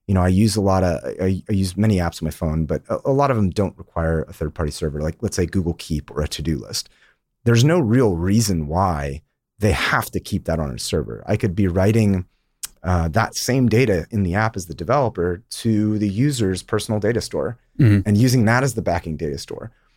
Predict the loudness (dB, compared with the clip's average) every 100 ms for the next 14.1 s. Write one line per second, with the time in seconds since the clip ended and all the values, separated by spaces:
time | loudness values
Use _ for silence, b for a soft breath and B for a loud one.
0 | _ _ 0 0 2 2 2 2 0 2
1 | 2 -2 -6 -6 -8 -8 -16 _ -2 2
2 | 4 2 2 2 0 -2 -2 0 0 0
3 | 2 2 2 2 0 -6 -8 -2 -2 -2
4 | -10 _ _ _ _ -14 -4 0 2 2
5 | 0 0 0 0 0 0 0 -4 0 0
6 | 0 -6 -10 _ -10 -10 -8 -6 -6 -10
7 | B B B 0 2 4 4 2 2 2
8 | 2 0 -2 -2 0 -2 -2 -4 -6 -6
9 | -6 -2 -2 0 -2 -6 -10 -4 0 0
10 | 0 -4 -2 -2 -2 0 -2 -2 -6 -4
11 | -2 0 -2 -4 -4 -4 -4 -10 -10 -8
12 | -8 -8 -6 -4 -6 -4 -4 -4 -6 -8
13 | -6 -6 -6 b b b b -4 -2 0
14 | -2